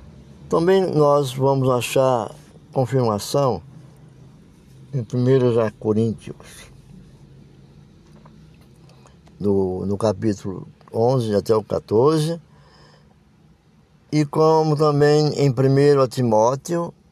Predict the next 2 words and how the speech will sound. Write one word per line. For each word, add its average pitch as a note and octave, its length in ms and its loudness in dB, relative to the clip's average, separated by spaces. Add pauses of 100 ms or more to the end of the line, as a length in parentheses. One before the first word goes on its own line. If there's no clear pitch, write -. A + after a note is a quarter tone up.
(2500)
capítulo C3 420 -4
dois, G2+ 460 -2